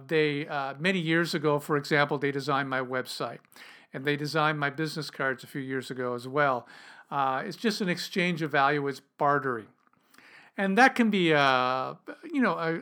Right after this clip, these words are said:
a very good scenario as well. When you're bartering, though, just make sure, again, you're both taking it seriously, that you treat them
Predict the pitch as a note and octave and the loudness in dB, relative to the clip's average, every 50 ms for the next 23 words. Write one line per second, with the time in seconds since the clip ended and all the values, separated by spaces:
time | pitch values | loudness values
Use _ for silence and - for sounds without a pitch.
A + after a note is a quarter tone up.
0 | - - D#3+ D3 C#3 C#3 F3 G3 G3 F#3 D#3 C#3 F3 E3+ E3 - - - F3+ C#3+ | -4 -4 -4 -4 0 4 6 6 6 6 4 4 2 2 2 2 -2 -4 -4 -2
1 | D3 D3+ D3+ D3 D3 C#3+ C#3 C3+ C#3 D3 C#3+ C#3 - D#3+ D3 D#3 D3+ D3 C3 B2+ | 0 2 2 2 2 2 2 0 0 0 -2 -4 -4 0 2 4 4 4 4 2
2 | - - - - - - - - _ _ - _ _ _ _ _ G3 G3 G3+ G#3+ | -4 -14 -20 -20 -20 -20 -20 -20 _ _ -20 _ _ _ _ _ 2 4 6 6
3 | A3+ F#3+ E3 - B3+ C#4 D4 D4+ B3 B3+ A3+ G3+ F#3 E3 D3+ D#3 D3 C#3+ C#3+ C#3+ | 6 4 8 10 12 12 12 12 10 6 4 4 4 4 4 6 6 6 4 0
4 | - _ _ _ _ - B3+ C#4 B3 - - G#3 G#3 G#3 G3+ - - - - F#3+ | -4 _ _ _ _ 4 4 4 4 4 4 6 6 6 6 4 0 2 4 6
5 | F3+ F3 F3 E3 D3 C#3 D#3 D#3 D3+ D3 C#3 B2+ A#2+ A#2+ _ D#3 D3+ D#3 D3+ - | 6 8 6 6 4 4 2 2 2 2 -2 -6 -6 -2 _ 4 4 4 2 -2
6 | - - E3 D3+ C#3+ - C#3+ C#3 C3 - - - - E3+ D#3 D3 C#3+ C#3+ C#3+ - | -4 -2 0 0 0 -2 -6 -6 -6 -6 -6 -2 2 4 4 4 4 2 -2 -4
7 | D3 C3+ B2+ B2 - B2+ C3 C#3 C3+ D3+ F3+ G3+ G3+ - - G#3 F#3 F3 F3 - | -4 -4 -4 -2 -4 -6 -6 -6 -4 -2 -2 -2 -2 -2 0 0 0 0 0 2
8 | F3 E3+ E3+ F3 F3+ F3 F3+ | 2 4 4 4 2 0 -4